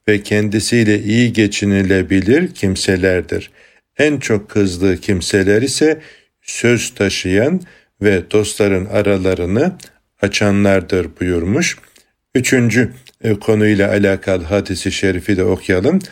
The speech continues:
Ondan sonra bunlar etrafında şöyle bir, "Efendim, e, beyin jimnastiği yapalım," diye arzu ediyorum. "Kul Allah yolunda yeni bir dost edinirse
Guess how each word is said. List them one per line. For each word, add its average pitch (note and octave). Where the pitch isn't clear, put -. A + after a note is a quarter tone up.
Ondan A2
sonra F#2+
bunlar G#2
etrafında F#2
şöyle F#2
bir, D3+
"Efendim, G2+
e, G#2
beyin A2+
jimnastiği G2
yapalım," F2+
diye F#2+
arzu F2+
ediyorum. G2
"Kul C3+
Allah A2
yolunda G2
yeni A#2
bir F#2+
dost G#2
edinirse G2